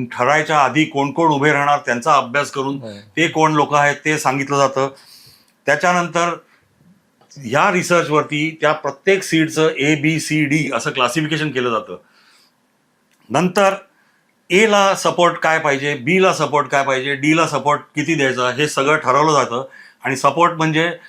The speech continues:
Speaker 1: नुसता लॉजिस्टिक सपोर्ट नाही, आर्थिक सपोर्ट पण, हे सगळं त्या क्लासिफिकेशनवरती यांचं ठरतं. त्यानंतर इलेक्शनचा साधारणपणे महिना उरला असेल इलेक्शनला,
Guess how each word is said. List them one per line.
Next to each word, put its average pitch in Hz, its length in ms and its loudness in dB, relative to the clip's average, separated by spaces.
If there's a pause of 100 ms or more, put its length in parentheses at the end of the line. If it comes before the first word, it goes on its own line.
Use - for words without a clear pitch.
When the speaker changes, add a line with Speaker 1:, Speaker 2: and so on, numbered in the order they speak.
(160)
Speaker 1:
नुसता 135 280 0
लॉजिस्टिक 156 500 2
सपोर्ट 151 340 0
नाही, 160 240 -4
आर्थिक 131 340 0
सपोर्ट 135 320 -2
पण, 107 220 -10 (340)
हे 170 120 2
सगळं 160 300 2
त्या 160 120 0
क्लासिफिकेशनवरती 151 840 0
यांचं 135 220 -2
ठरतं. 123 360 -2 (1500)
त्यानंतर 180 680 2 (460)
इलेक्शनचा 180 720 0
साधारणपणे 151 640 0
महिना 139 440 0
उरला 143 280 2
असेल 127 220 0
इलेक्शनला, 110 640 -6